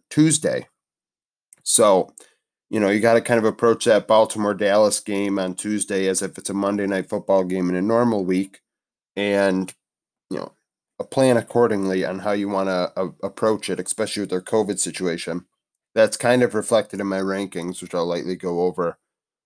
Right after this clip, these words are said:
As I said, I mean, it doesn't, um, you know, it, it doesn't do it a lot of justice, especially with the, uh, Steelers and Ravens players, but also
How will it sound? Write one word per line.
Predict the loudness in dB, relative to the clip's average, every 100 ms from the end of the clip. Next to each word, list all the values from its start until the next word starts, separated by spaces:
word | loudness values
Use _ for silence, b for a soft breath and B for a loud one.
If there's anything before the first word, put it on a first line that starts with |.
| _ -2
As | -2 0
I |
said, | -2 0 0
I | 0
mean, | 0 -2
it | -4 -4
doesn't, | -2 -2 -4 -4
um, | -6 -4 -8 -12 _ _ _ _ _ _ _ _ _ _ _ _ _ _ _ _ _
you | 2
know, | 6
it, | 6
it | 6 4
doesn't | 4 4
do | 4 6
it |
a | 6
lot | 6
of | 6
justice, | 4 4 4 0
especially | 0 2 2 2 -4
with | -2
the, | -6 -6 _
uh, | 0 2 2
Steelers | 0 -2 0 2 0 -4
and | -4
Ravens | -4 -4 -8 -10
players, | -6 -6 -4 -6 -8
but | -10 -4 -4 -4
also | -4 -2 0 0 2 2 0 -4